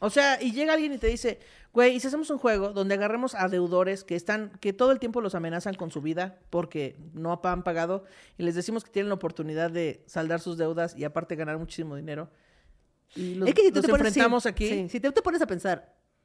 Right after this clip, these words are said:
Speaker 1: Porque no agarran gente random, agarran gente que debe mucho dinero,
Speaker 2: Sí.
Speaker 1: que está metida en muchos problemas y que probablemente es de la verga.
Speaker 2: Sí.
Speaker 1: Y, este, pues sí, se van a morir, pero, hey,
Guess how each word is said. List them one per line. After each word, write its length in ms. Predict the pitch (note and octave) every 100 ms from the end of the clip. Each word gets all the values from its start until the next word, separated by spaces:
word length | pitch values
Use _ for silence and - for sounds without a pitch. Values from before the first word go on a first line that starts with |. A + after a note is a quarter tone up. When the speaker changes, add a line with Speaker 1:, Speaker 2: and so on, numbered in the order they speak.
| _ _ -
Speaker 1:
Porque 200 | G#3+ B3
no 100 | D#4
agarran 320 | F4+ F#4 E4
gente 260 | C#4 C4 A3+
random, 340 | G3+ G3+ D3
agarran 360 | D3+ F#3 B3+ B3+
gente 260 | A3 A#3
que 120 | G3+ E3+
debe 200 | F3 E3+
mucho 300 | B3+ D4 D#4+
dinero, 320 | B3 G#3+ A#3
Speaker 2:
Sí. 60 |
Speaker 1:
que 60 | A3
está 140 | E3
metida 200 | F#3 F#3+
en 60 | G#3
muchos 140 | B3+
problemas 340 | C4 G#3+ G#3+ A3+
y 40 |
que 80 | A#3+
probablemente 460 | D#4 F#4+ F#4 F4 F4
es 60 |
de 60 | C4
la 80 | E3+
verga. 240 | C#3+ - -
Speaker 2:
Sí. 220 | - D3 - - -
Speaker 1:
Y, 400 | G3+ B3+ F4+ -
este, 380 | C#3+ - D3 B2
pues 240 | - F3
sí, 280 | - - F#4
se 80 | F4+
van 160 | E4 E4+
a 60 |
morir, 320 | D4 C#4 C#4 - -
pero, 220 | G3+ G3+
hey, 280 | A3 A#3